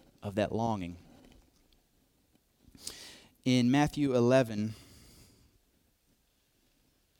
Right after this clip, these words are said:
Jesus writes this, or he says this,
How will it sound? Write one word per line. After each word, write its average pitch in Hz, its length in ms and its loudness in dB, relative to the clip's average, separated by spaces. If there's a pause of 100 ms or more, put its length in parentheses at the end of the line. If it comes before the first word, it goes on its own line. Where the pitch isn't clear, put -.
(2250)
Jesus 110 340 -6
writes 107 240 -4
this, 98 320 -4
or 101 100 -10
he 104 120 -6
says 113 280 -4
this, 101 360 -4